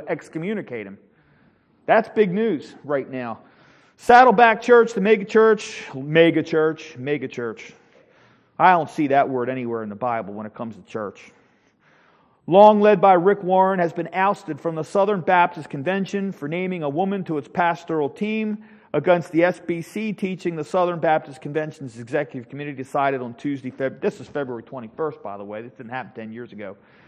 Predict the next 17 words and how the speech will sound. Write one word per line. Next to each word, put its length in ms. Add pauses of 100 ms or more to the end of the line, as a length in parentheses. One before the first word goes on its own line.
(260)
to 140
approve 340
the 80
recommendations 880
from 160
the 100
denomination's 800
credentials 560
committee 360
that 180
the 60
Lake 260
Forest, 360
California 560
church 340
be 120
deemed 560